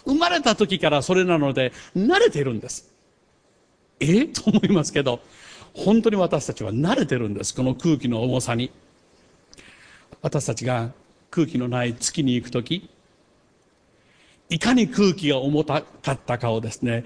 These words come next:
実感するでしょう。まだピンとこないみたいですけど、なんだか騙されたような顔をしてますけども、皆さん本当にそうなんです。私たちは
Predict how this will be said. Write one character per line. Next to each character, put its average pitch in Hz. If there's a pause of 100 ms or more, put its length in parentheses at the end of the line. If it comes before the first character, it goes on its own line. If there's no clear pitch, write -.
実 143
感 143
す 139
る 127
で 107
し -
ょ 107
う。 - (2500)
ま 139
だ 120
ピ -
ン 190
と 135
こ -
な 123
い 107
み 135
た -
い 113
で -
す -
け -
ど、 - (480)
な 175
ん -
だ 196
か 139
騙 143
さ 233
れ 247
た 226
よ 185
う 165
な 151
顔 147
を 131
し -
て 151
ま 135
す -
け 135
ど 123
も、 120 (460)
皆 170
さ 160
ん 104
本 185
当 185
に 165
そ 160
う 147
な 131
ん 113
で 107
す。 - (1120)
私 170
た 120
ち -
は 120